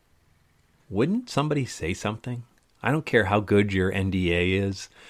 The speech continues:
Um, I don't care what they promise you that they'd be paying you. I, I gotta think that this would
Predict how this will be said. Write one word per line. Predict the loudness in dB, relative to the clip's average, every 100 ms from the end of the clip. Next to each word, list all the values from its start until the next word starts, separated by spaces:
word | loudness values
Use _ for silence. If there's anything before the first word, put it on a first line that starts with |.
| -14 -4
Um, | -2 -2 -6 -10 -2
I | 0
don't | 0
care | 2 4 6 4 0 -8 _ _ 0
what | 2 2
they | 0 2 0 -2 -8 _ _ _
promise | -2 0 2 0 -2 0
you | 2
that | 2 0
they'd | 0 -2
be | -4
paying | -2 -2 0 0
you. | -2 -4 -12 -20 -20 _
I, | -16 -12 -4
I | 2
gotta | 2 2
think | 2 4 4 2 -4 -12 -20 _ 2
that | 2 4
this | 2 2
would | 4 4 2